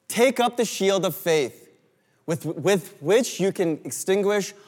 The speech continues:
all the flaming darts of the evil one." And so when we read this passage,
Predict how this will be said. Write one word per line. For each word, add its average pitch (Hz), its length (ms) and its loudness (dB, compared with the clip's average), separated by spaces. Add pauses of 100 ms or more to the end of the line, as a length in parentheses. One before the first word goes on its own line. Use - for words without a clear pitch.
(200)
all 196 240 4
the 214 120 2
flaming 196 460 0
darts 151 400 0
of 139 320 0
the 147 160 -6
evil 147 280 0
one." 110 280 -2 (800)
And 156 120 -2
so 208 80 4
when 190 160 4
we 214 120 4
read 208 260 2
this 247 180 2
passage, 165 640 0